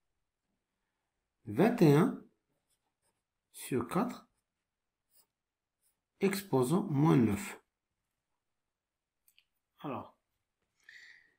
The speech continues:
la puissance est positive car la base est positive.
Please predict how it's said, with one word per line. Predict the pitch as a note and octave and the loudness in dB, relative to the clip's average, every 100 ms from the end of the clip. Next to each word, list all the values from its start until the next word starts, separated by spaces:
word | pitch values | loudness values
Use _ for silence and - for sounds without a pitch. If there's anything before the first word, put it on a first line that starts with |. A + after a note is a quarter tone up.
| _ _ _ _ _ _ _ _ _ _ _ _ _ _ _ _ - | _ _ _ _ _ _ _ _ _ _ _ _ _ _ _ _ -4
la | E3+ | -4
puissance | G3+ B3 A#3+ A3 F#3+ - | 0 0 4 4 4 4
est | D3+ | 2
positive | - C3+ A#2 A#2+ A3 B3+ - - _ _ _ _ _ _ _ - _ | 4 4 4 2 2 2 0 -12 _ _ _ _ _ _ _ -20 _
car | E3 D3+ A#2 - - _ _ _ _ _ _ _ _ _ _ _ _ _ _ - - - _ _ _ | 2 2 2 -2 -16 _ _ _ _ _ _ _ _ _ _ _ _ _ _ -12 -12 -12 _ _ _
la | B2 B2 | -2 2
base | E3+ G#3 - | 2 2 2
est | D3+ D#3+ A3 - | 4 4 2 -6
positive. | - C#3+ C3 B2 F#2+ - - | 0 2 2 -2 -8 -10 -18